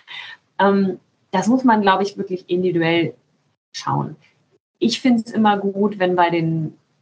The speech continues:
Rentnerstellen es halt eine Differenzierung gibt zwischen leicht- und schwerfutterigen Pferden, ähm, oder den Pferden, die, ich sag mal, rund um die Uhr Heu fressen dürfen und die halt nicht.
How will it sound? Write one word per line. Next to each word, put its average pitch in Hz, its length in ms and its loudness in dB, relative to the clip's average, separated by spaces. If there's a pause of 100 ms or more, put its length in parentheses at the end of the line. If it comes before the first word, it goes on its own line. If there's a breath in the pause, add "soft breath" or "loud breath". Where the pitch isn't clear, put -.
Rentnerstellen 190 1200 0 (920)
es - 200 -6
halt 170 320 0 (180)
eine 175 80 -2
Differenzierung 180 680 0
gibt 165 180 -2
zwischen 160 280 -8
leicht- 156 300 0
und - 80 -12
schwerfutterigen 156 640 -8
Pferden, 175 460 0 (500 soft breath)
ähm, 156 440 -2
oder 160 200 -2
den 156 240 -2
Pferden, 156 500 -2
die, 147 440 -4 (100)
ich - 80 -20
sag 156 180 -4
mal, 143 340 0 (100)
rund 156 340 -2
um 151 140 -2
die 139 100 -6
Uhr 147 200 -2
Heu 143 160 0
fressen - 500 -8
dürfen 147 580 -4
und 151 140 -12
die 147 100 -6
halt 135 240 -8
nicht. - 300 -12